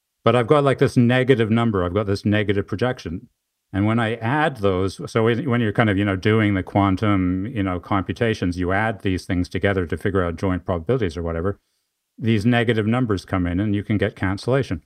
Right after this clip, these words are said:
So this is where interference effects come in. And, and,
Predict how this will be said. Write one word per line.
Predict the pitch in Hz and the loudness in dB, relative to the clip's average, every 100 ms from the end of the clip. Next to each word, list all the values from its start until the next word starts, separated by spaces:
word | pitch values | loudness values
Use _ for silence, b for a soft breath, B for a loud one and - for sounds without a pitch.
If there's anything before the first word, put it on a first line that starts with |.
| _ _ _ _ | _ _ _ _
So | - | -2
this | 139 180 - | 0 0 -2
is | 143 | 0
where | 151 147 131 123 - - _ - | 2 4 4 0 -6 -18 _ 0
interference | 135 127 110 120 117 - | 2 2 2 2 0 0
effects | 104 95 87 - - _ _ - | -2 -2 -4 -10 -20 _ _ -2
come | 101 | 0
in. | 92 82 | 0 0
And, | 104 139 | -2 -2
and, | - 135 123 123 | -2 0 0 -2